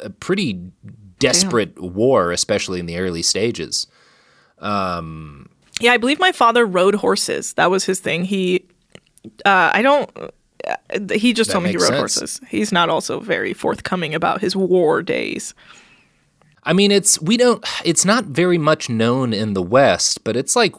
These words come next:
Speaker 1: one of the worst things that happened in the latter half of the twentieth century.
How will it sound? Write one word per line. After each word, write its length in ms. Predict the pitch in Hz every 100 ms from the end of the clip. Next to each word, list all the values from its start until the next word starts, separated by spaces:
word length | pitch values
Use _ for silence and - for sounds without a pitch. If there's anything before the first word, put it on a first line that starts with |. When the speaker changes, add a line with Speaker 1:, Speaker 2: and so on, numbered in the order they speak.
| -
Speaker 1:
one 400 | 117 104 131 165
of 160 | 165 135
the 100 | 139
worst 460 | 113 117 135 -
things 320 | - 131 160 147
that 140 | 110
happened 340 | 120 120 131
in 40 | 120
the 120 | 117
latter 260 | 110 117 117
half 300 | 127 127 127
of 20 |
the 80 | 120
twentieth 500 | - - 139 143 -
century. 540 | 160 160 170 175 180